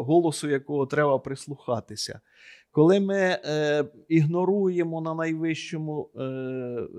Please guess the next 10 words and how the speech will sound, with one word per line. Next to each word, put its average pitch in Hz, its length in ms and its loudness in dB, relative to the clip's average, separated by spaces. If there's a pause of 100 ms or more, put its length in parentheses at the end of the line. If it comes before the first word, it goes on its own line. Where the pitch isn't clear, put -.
(360)
державному 147 880 0
рівні, 139 600 -4 (560)
е, 127 360 2 (320)
той 165 280 4
план, 185 640 2
який 147 400 -4
Китай 135 480 2
висунув 131 640 -8
щодо 139 960 2 (340)
неврегулювання, 156 1300 2